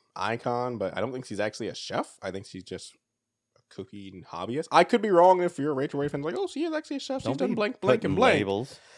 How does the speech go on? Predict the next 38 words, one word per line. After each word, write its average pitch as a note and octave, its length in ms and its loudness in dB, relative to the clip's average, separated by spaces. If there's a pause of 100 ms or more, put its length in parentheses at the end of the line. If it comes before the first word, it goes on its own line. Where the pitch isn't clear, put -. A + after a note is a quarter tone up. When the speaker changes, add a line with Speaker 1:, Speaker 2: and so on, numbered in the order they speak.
(260)
Speaker 1:
Then C#3+ 420 6
cool, E3 420 10
but B2+ 180 6
I've D#3 220 8
never C3 480 6
Speaker 2:
What C3+ 160 8
Speaker 1:
heard C#3+ 60 8
Speaker 2:
makes D#3 200 10
Speaker 1:
of - 60 -2
Speaker 2:
you D3 80 6
a - 100 8
Speaker 1:
her. A2+ 120 4
Speaker 2:
chef, A2+ 260 6
Donnell? F#2+ 600 2
Speaker 1:
Like, G#3 360 8
you B3 100 4
know, C3+ 240 6
Speaker 2:
Like, C#3 280 8
Speaker 1:
running E3+ 100 8
Speaker 2:
what's E3+ 260 10
the, C#3+ 260 10
what's C#3+ 300 6
the, A#2+ 400 10
what? C#3 160 10
Speaker 1:
Like, A3+ 300 12
the G3 160 4
difference C4+ 380 6
between, A3 540 4 (140)
I E3 140 10
guess, E3 260 6
uh, D#3+ 40 0
Speaker 2:
As C#3 160 10
Speaker 1:
to - 20 4
Speaker 2:
the D3 80 10
Speaker 1:
me, D3 80 8
Speaker 2:
licensing D3+ 580 10
committee. A#2+ 580 2
Speaker 1:
the, F#3+ 220 6